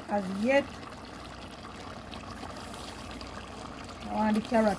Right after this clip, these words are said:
to cook out. And worse, I sweet, you know, want to make me meat sweet. But when you use too much carrots,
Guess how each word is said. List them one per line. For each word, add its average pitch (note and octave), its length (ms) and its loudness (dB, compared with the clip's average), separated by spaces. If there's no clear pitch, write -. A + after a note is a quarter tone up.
to C4 220 6
cook - 280 0
out. B3+ 300 10
And G3 140 2
worse, B3+ 300 8
I C4 180 8
sweet, B3+ 380 4
you B3+ 60 4
know, B3 120 6
want A#3+ 180 8
to C4+ 80 6
make A#3 160 4
me A3+ 60 6
meat A3 260 8
sweet. A#3 340 4
But A#3+ 140 2
when C#4+ 160 8
you B3+ 180 8
use A3+ 140 8
too B3 120 0
much A3 260 6
carrots, G#3+ 300 4